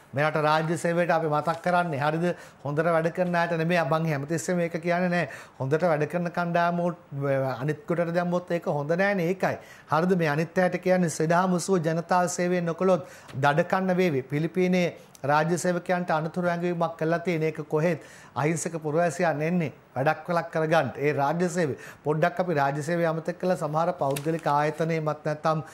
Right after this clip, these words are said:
පෞද්ගලික තැන් කඩවල් අරම මේවා පොඩ්ඩක් හිතමුකෝ. සමහර තැන් වලට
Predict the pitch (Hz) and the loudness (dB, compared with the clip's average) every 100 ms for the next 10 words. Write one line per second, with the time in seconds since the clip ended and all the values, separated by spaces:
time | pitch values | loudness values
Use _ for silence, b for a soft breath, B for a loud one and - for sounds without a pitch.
0 | B - 143 156 151 160 156 156 156 143 | B -2 0 2 0 -2 0 -2 0 -2
1 | 156 160 147 143 156 156 160 160 135 170 | -2 -2 -2 2 4 4 4 2 0 0
2 | 170 170 170 165 165 170 170 175 170 B | 0 -2 -2 -2 -2 -2 -4 -4 -6 B
3 | B - 127 165 190 190 165 170 175 175 | B -4 -2 2 2 2 0 0 -2 -2